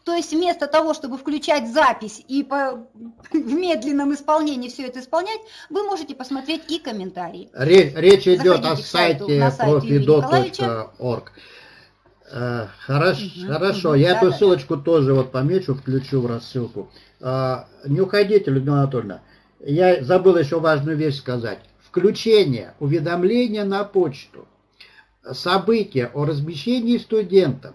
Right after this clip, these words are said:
Speaker 2: новой записи резко увеличивает возможности управления. Это раз. Вот он разместил, преподаватель узнал. А, преподаватель одобрил,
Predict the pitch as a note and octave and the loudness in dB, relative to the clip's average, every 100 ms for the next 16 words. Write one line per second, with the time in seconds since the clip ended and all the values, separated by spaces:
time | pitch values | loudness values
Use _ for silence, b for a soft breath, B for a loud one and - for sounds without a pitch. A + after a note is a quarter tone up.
0 | - C#3+ F#3 G3+ D3+ A#2+ A2 F#3 B3 D#3+ | -10 -4 -2 0 0 -2 -2 -4 -4 -4
1 | B2 - F#2+ b b b _ - - F#3+ | -6 -8 -16 b b b _ -8 0 4
2 | B3+ C4 - C4 G3 F3+ F3+ E3+ A3 A3 | 4 4 0 0 2 4 4 2 -2 -2
3 | A3 F#3+ G3 B2+ B2+ A#2 C3 E3+ D#3+ C#3 | 0 2 0 -2 -4 -2 -2 -2 -4 -4
4 | D3 C#3+ C#3+ C#3+ C3+ A#2 G2+ - F3 F#3+ | -2 -2 0 0 0 0 -6 -10 -8 -2
5 | F3+ D3+ A#2+ - - - _ _ _ B2 | 0 0 -2 -4 -16 -20 _ _ _ -8
6 | C#3 D#3+ D#3 D3+ E3+ F#3+ - C4+ D4 C#4+ | -6 -4 -4 -4 -4 -6 0 0 2 -2
7 | b b - C#3+ C#3+ D3+ C#3 F#3 D4+ D4+ | b b -8 -6 -2 0 0 2 2 0
8 | C#3+ - A3+ B3 G#3 D3+ G#2 - - _ | -2 -2 -4 -2 0 0 0 -4 -16 _
9 | _ _ _ _ _ _ _ _ _ _ | _ _ _ _ _ _ _ _ _ _
10 | _ _ _ - D3 C#3+ F3+ F3+ F#3+ F#3+ | _ _ _ -4 -2 0 0 2 2 4
11 | F#3+ F#3+ G3 F#3+ E3+ E3+ D#3+ C4+ D4 D4+ | 4 4 2 0 -2 0 4 4 4 2
12 | D#4 D#4 | 0 -2